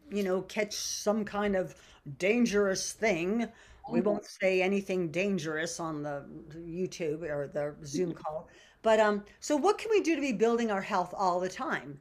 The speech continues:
Speaker 1: Rather than this one thing, because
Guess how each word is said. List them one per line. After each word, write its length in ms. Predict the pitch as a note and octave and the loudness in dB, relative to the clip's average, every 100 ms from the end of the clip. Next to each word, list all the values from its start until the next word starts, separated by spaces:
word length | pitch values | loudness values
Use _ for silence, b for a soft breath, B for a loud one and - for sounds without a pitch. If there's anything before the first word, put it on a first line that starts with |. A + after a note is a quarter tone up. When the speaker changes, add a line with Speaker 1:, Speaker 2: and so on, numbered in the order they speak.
| b b b b - | b b b b -8
Speaker 1:
Rather 380 | B3+ C4 B3+ C4 | 4 8 8 8
than 400 | B3 A#3+ A3+ G3+ | 8 6 4 2
this 220 | A3 A3+ | 0 0
one 360 | F#3+ G#3+ B3+ B3 | 4 6 6 2
thing, 220 | B3+ G3+ | 2 2
because 480 | E3+ F#3+ A3 G3 - | 0 2 2 2 -2